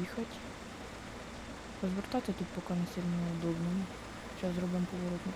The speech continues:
полосу. Та й буде нормально тут ходити усе. Так, на комбайні раніше робив,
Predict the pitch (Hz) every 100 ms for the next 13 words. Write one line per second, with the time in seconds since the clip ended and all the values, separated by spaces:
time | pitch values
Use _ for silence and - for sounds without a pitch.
0 | - 247 214 - 196 - - - - -
1 | - - - - - - - - - -
2 | - - - - 185 180 180 180 175 170
3 | 170 175 175 - 180 170 - - 175 -
4 | - 110 - - - - - - - -
5 | - - - - - - - - - -
6 | - - - - - - - - - -
7 | - - 170 - 180 196 247 269 262 247
8 | 233 233 226 226 220 240